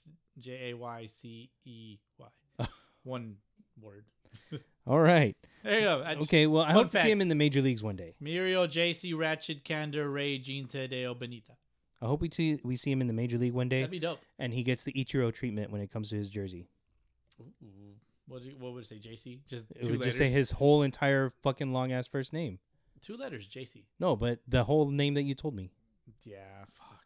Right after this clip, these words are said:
Speaker 1: that's brutal.
Speaker 2: That would be brutal.
Speaker 1: Brutal.
Speaker 2: It'd be a big circle on his, on the back of his jersey.
Speaker 1: <laughs>
Speaker 2: It would just be an
Speaker 1: It's gonna,
Speaker 2: endless.
Speaker 1: it's gonna look like, uh, the Lord of the Rings ring.
Speaker 2: Yeah,
Speaker 1: <laughs> It's
Speaker 2: it'd just be
Speaker 1: just
Speaker 2: endless.
Speaker 1: lights up.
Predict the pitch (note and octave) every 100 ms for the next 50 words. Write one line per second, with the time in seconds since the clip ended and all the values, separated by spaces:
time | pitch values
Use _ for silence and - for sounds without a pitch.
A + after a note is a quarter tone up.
0 | _ A2+ _ G2+ G2+ G2+ - - A2+ A#2
1 | A2 C#3 - B2+ A2+ G2 - A2+ A2 D3
2 | G3 F3+ B2 C#3 C#3+ - C3+ A#2+ G#2 F#2
3 | - _ - A2 A2+ G#2 - A#2+ G#2+ A2
4 | G#2+ A2 G#2 G2+ G#2 G2 B3 A3+ G3 G#3+
5 | - G#3 - - - _ F#3 E3 E3 D3
6 | D3 C#3 C3+ D3 D3 C3+ C3 - - _
7 | - D3 F#3+ F#3 D#3+ D3+ E3 E3 E3 D#3
8 | C3+ B2+ B2+ B2+ A#2+ B2 B2+ B2 C3+ C3+
9 | - C#3+ A#2 A2+ D3 C3 D3+ D#3+ D3 D#3
10 | B2 A#2 G#2+ G#2 C3+ C3 - A#2 -